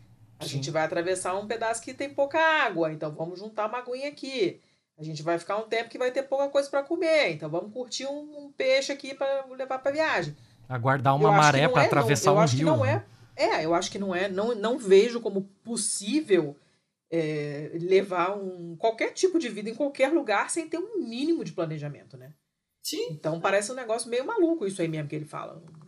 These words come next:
Speaker 3: Sim, mas é, é, tudo isso vem daquela noção que eu tava falando, é a noção de que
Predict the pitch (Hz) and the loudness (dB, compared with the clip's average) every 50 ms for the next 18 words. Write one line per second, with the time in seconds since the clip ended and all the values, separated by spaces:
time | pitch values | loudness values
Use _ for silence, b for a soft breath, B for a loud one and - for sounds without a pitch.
0 | - - - - b b b b - - - - 349 381 453 453 - 175 170 156 | -20 -20 -20 -20 b b b b -12 -8 -6 -2 2 2 2 4 4 2 2 2
1 | 156 190 214 - - - - - - - - 214 247 339 359 320 226 185 165 156 | 4 4 4 6 6 6 6 6 4 0 -2 -2 -2 -2 -2 -2 -2 0 0 0
2 | 185 247 277 - - 202 160 151 156 190 240 294 294 - 349 349 320 277 226 180 | 0 2 2 4 2 2 2 2 2 2 2 0 0 0 0 2 2 4 4 4
3 | 151 - - - 139 131 139 165 226 254 233 139 127 - - - 165 170 - - | 4 4 4 2 4 2 2 4 4 2 2 0 -2 -6 -8 -10 -8 -4 0 0
4 | 185 220 381 392 392 415 392 302 254 262 285 277 - - - 139 156 185 196 196 | 2 2 0 0 0 0 0 2 2 2 2 2 2 2 2 2 2 2 2 0
5 | 196 - 208 202 240 240 285 285 - 269 277 302 359 349 | 0 0 0 -2 -2 -2 -2 -4 0 2 2 2 2 -2